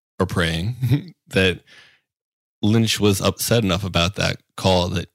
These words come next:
he's going to talk to Shanahan <laughs> about his mistakes and just have him think about what he's doing on, in some of these situations, because just the lack of aggressiveness, he can't be aggressive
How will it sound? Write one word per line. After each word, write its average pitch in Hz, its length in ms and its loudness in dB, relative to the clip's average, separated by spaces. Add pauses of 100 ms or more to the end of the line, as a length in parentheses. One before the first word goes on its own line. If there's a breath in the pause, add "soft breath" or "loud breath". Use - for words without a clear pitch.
he's - 280 -8
going 90 240 -2
to - 80 -8
talk 151 240 2
to 95 80 -2
Shanahan 90 800 -2
<laughs> - 400 -20
about 85 300 0
his 87 360 -6
mistakes - 480 -4
and 95 140 -6
just - 320 -12
have 107 220 -2
him 98 140 -2
think 120 380 -4
about 87 440 -4
what 92 140 -4
he's 87 180 -8
doing 98 380 -2
on, 85 260 -6
in 87 120 -4
some - 140 -6
of 92 40 -4
these 87 100 -4
situations, 95 640 -8
because 85 500 -10 (560 soft breath)
just - 200 -12
the 85 80 -8
lack 92 260 -2
of 95 100 -6
aggressiveness, 87 800 -4 (480)
he 117 160 -10
can't 170 240 -2
be 143 320 0 (340)
aggressive 95 460 0